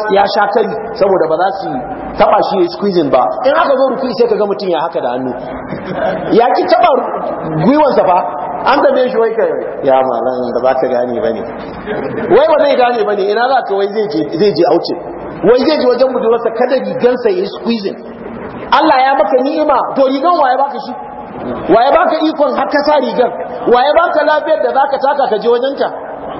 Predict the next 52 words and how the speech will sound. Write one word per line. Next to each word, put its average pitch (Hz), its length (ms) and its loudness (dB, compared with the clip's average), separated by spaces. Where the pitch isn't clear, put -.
To 240 100 4
kaga 285 340 2
duk 320 220 0
irin 370 240 2
wannan 320 260 2
ni'imomin 311 560 0
da 262 140 0
Allah 262 240 -2
ya 254 80 0
maka, 269 220 0
akwai 214 240 0
abin - 240 0
da 277 80 0
zaka 277 240 -4
yi 277 160 -4
da 247 80 4
zaka 262 220 2
biya 254 180 2
Allah? 247 260 2
Babu. 349 360 4
To - 160 2
me 247 100 4
ya 302 120 4
kamata 285 340 2
ka 240 120 -2
yi? 247 120 -4
Ka 285 160 -4
bauta 285 240 0
masa. 240 280 0
Ba 311 160 2
abin 349 280 0
da - 100 -2
Allah 311 200 0
ke 226 140 -2
bukata 240 320 0
daga 196 160 -2
gare 185 220 0
ka. 180 120 -2
Ba 170 160 4
ya 196 120 4
ce 320 140 2
ka 233 120 0
kawo 190 160 4
mai 190 120 2
kuɗi 165 240 -4
bane. 151 200 2
Ba 165 120 4
ya 349 120 2
ce 320 140 2
ka 254 140 2
yi 233 80 4
reciprocate. 202 680 2